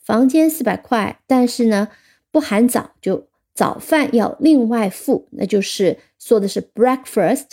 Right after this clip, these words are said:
is extra。好，我们再看另外一种表达，我们可以讲，嗯，the pre-, the breakfast is included with no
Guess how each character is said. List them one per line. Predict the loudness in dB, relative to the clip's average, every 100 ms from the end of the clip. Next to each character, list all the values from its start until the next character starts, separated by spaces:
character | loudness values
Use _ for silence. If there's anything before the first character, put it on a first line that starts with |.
| _ -2
is | 0 0 -4
extra。 | -6 -6 -4 -6 -6 _ _ _ -20 _ _ -4
好， | -2 -2 0
我 | 4
们 | 4
再 | 2 0
看 | -2 -4 -2 0 2 0 -6 -4
另 | 0 2
外 | 2
一 |
种 | 2 2
表 | 0 -2
达， | -4 -2
我 | 0
们 | 0
可 | 0 2
以 | 2 2
讲， | 0 0 0 -4 _ _ _ _
嗯， | 0 2 2 0
the | -2
pre-, | -4 -2 0 0 -2 _ _
the | -2
breakfast | -2 0 0 0 -2 0 0 -2 -12 _ _
is | 2 2 0 2
included | 4 6 2 -2 0 2 2 0 -2 -6 _ -4
with | 2 2 0 -4 2
no | 4 6 4 2